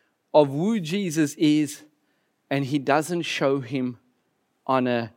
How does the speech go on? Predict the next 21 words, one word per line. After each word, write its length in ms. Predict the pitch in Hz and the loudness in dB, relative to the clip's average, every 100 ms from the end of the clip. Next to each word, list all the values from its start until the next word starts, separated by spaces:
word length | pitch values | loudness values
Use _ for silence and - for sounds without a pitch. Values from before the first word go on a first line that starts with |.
| _ - | _ -20
due 280 | 104 127 120 | -8 -4 -2
his 280 | 104 113 - | -4 -10 -8
name. 260 | 120 101 101 _ _ _ _ _ _ _ _ | -8 -8 -12 _ _ _ _ _ _ _ _
He 380 | - 170 165 151 | 0 4 6 6
is 160 | 139 - - | 4 -4 -4
now 420 | 147 170 220 208 | 4 6 6 4
bound 1080 | 160 107 - - 202 226 190 123 120 139 143 - _ _ _ _ _ _ _ - | 0 -8 -10 4 6 8 4 2 0 -2 -2 -8 _ _ _ _ _ _ _ -6
by 480 | 123 151 156 151 143 _ _ _ _ | 2 6 8 6 0 _ _ _ _
his 340 | 165 160 - | -2 -2 0
inability 680 | 220 240 202 175 175 175 175 | 0 2 2 2 2 2 -2
to 120 | 147 | -6
see 360 | 139 - 202 180 | -6 -6 -8 -6
God's 520 | 156 165 160 147 - - _ _ _ _ 123 | 0 2 4 2 -4 -18 _ _ _ _ -14
w-, 300 | 123 147 - - | -10 -10 -10 -6
perspective 760 | 170 - - 175 - 120 - _ _ _ _ - | -4 0 4 2 2 -8 -8 _ _ _ _ -8
because 380 | 143 160 143 | -4 0 0
he's 200 | 147 135 - | 0 -2 4
only 480 | 165 196 196 196 185 _ _ _ _ _ | 6 6 4 0 -2 _ _ _ _ _
seeing 320 | - 180 170 | -4 2 4
his 480 | 160 156 156 151 - - - | 4 4 4 4 -2 -12 -8
perspective. 600 | 120 - 113 - 110 | -8 -4 -6 -6 -16